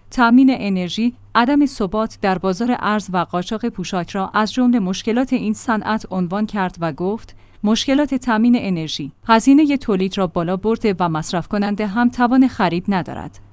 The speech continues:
عضو هیئت مدیرهٔ اتحادیهٔ تولید و صادرات پوشاک ایران دربارهٔ عرضهٔ پوشاک قاچاق دویست هزار تومانی در بازار تصریح کرد:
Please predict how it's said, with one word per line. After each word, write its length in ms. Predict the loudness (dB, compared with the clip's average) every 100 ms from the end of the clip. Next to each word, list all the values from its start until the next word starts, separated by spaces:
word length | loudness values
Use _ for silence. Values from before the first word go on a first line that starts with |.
| -4
عضو 280 | 0 2 2
هیئت 460 | 0 0 -2 -4
مدیرهٔ 420 | -2 0 0 0 0
اتحادیهٔ 760 | -2 -4 -4 -2 -2 0 0
تولید 400 | 0 -2 -2 -4 -6 -12 -2
و 120 | -2
صادرات 520 | 0 -2 0 0 -2
پوشاک 380 | -4 -4 -4 -4
ایران 400 | -4 -4 -2 0
دربارهٔ 540 | 0 0 0 0 2 0
عرضهٔ 480 | 0 0 0 0
پوشاک 400 | -2 -4 -4 -4
قاچاق 460 | -2 -2 -2 -2 -2
دویست 540 | -2 -2 -2 -2 -2
هزار 280 | -6 -2 -2
تومانی 440 | -2 -4 -2 -2 0
در 200 | 0 0
بازار 340 | -4 -2 -4
تصریح 480 | -4 -6 -2 0 0
کرد: 320 | 2 0 -2